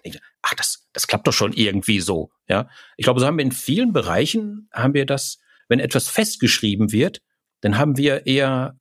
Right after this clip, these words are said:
äh, dann denkt man, "Das ist jetzt zu eingeschränkt", ja? Oder es ist, hat nicht so eine Dynamik. Wir finden es auch wieder gut, wenn jetzt so eine Sicherheit herrscht. Es ist jetzt klar, kommt, der hat jetzt zwei Minuten Zeit, danach kommt der nächste drei Minuten.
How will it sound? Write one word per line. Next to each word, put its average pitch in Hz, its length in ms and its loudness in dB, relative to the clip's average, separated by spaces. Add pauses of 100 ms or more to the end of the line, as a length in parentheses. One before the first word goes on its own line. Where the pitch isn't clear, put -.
(120)
äh, 131 320 -6
dann 117 520 2 (460)
denkt 127 140 2
man, 120 80 0
"Das - 160 0
ist 135 100 -2
jetzt - 180 -6
zu - 180 -2
eingeschränkt", 113 760 -2
ja? 113 240 0
Oder 101 140 0
es - 100 -4
ist, - 220 -4 (160)
hat - 100 -16
nicht 147 140 4
so 131 80 2
eine 123 120 2
Dynamik. 107 640 0 (200)
Wir 110 140 2
finden 131 200 0
es 113 100 -2
auch 107 200 0
wieder 156 160 4
gut, 170 260 -2 (260)
wenn 120 120 4
jetzt 143 140 0
so 147 60 2
eine 147 100 4
Sicherheit 107 460 -2
herrscht. 82 380 -4
Es 131 140 2
ist 165 120 2
jetzt 190 200 -2
klar, 180 280 -2
kommt, 120 220 -6
der 110 80 4
hat 113 120 0
jetzt 110 120 -6
zwei 113 160 0
Minuten 104 300 0
Zeit, 175 380 -2 (160)
danach 107 200 0
kommt 117 160 -2
der 107 60 2
nächste 110 240 -2
drei 120 180 0
Minuten. 208 580 2